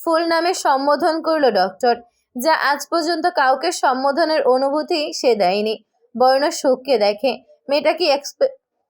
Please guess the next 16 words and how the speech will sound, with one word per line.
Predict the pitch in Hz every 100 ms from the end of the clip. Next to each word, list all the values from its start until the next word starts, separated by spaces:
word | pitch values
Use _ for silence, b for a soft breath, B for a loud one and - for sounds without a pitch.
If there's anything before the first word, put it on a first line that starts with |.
| -
মেয়েটা | 285 320 330
কি | 349
অ্যাকসেপ্ট | 269 269 - 294 -
করবে? | 330 359 247 226 - _ -
বর্ণ | 269 302 339 359
হয়তো | 339 - 359
মনে | 294 285
হয়েছিল, | 330 339 339 - 392 311 269 269 _ _ _ _ -
বর্ণ | 277 294 330
হয়তো | 359 339 415
মনে | 359 302 320
মনে | 330 339
হেসেছিল | 320 254 254 311 - 381
এটা | 339 277 294
ভেবে | 302 330 359
যে | 302 277